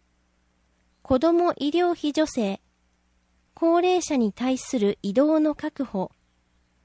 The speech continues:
踏切内の安全対策。学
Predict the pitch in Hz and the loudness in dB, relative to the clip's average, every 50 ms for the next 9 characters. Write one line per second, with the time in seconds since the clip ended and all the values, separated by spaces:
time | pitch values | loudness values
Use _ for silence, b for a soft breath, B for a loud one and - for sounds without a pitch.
0 | _ _ _ _ - - 269 285 330 359 - - 339 349 359 359 339 302 262 240 | _ _ _ _ -2 0 2 2 2 2 0 0 0 2 2 2 2 2 2 2
1 | 214 202 196 185 - - 208 254 285 302 285 - 302 302 302 285 - - 277 294 | 2 0 0 -2 -2 -2 -2 0 0 0 0 2 2 2 2 0 -2 -4 -2 -2
2 | 277 262 - 220 196 - - 180 - - _ _ _ _ _ _ _ _ _ _ | -2 -2 -4 -8 -8 -6 -6 -6 -6 -8 _ _ _ _ _ _ _ _ _ _
3 | _ _ _ _ _ _ _ _ _ _ _ _ _ - 240 254 | _ _ _ _ _ _ _ _ _ _ _ _ _ 0 0 0